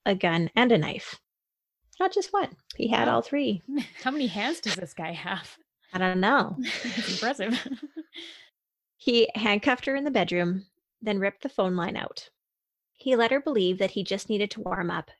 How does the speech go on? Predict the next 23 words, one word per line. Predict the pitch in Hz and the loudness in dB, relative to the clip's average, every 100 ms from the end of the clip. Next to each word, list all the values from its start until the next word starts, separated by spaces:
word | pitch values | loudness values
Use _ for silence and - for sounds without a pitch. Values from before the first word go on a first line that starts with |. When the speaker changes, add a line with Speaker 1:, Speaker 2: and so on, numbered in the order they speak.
| _ | _
Speaker 1:
get | - - | -4 -2
some | 196 | -2
food, | - 180 175 - | 0 0 0 0
and | 190 | -2
he | 185 190 | -2 -4
would | - | -2
leave. | - 175 - - - _ _ _ _ _ | 0 0 -2 -10 -20 _ _ _ _ _
Speaker 2:
<laughs> | 233 _ _ _ | -16 _ _ _
Speaker 1:
She | - 254 | -2 2
asked | 226 247 294 | 2 2 -4
him | 294 | -4
to | 381 | -2
leave | 240 220 | 0 0
her | - 240 | -2 -4
brand | - 196 196 | 0 0 2
new | 196 202 | 0 -2
shoes | - - 165 165 - - _ - | -4 -2 0 -2 -6 -14 _ -8
that | - | -4
were | 220 | -2
still | - 202 | 0 0
in | 185 | 0
her | 202 196 | 0 -4
car, | - - 160 190 | -2 0 -2 -6